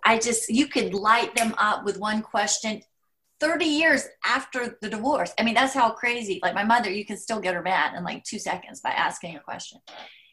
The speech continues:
Um, she's lovely, but the, the, you know, work was never done around the anger, resentment. You know, they both, it was bitterness. So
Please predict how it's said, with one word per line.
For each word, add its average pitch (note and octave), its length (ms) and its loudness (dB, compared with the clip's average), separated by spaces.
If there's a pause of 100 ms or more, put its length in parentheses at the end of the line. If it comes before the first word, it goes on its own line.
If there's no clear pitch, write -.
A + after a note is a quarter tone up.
(460)
Um, G#3 220 4
she's C4 240 2
lovely, A3+ 560 6
but G#3 400 4
the, A3 220 4
the, A3+ 400 4
you A3 160 0
know, G3+ 200 4
work B3+ 380 6
was A3+ 140 -4
never G#3 280 6
done F3+ 520 4
around F#3 460 4
the - 220 0
anger, F#3+ 320 0
resentment. F3 680 -2
You E3+ 180 -4
know, E3+ 100 -4
they F3 140 4
both, G3 380 4 (400)
it F#3+ 80 -6
was F3+ 240 2
bitterness. G3 760 4
So F#3 460 4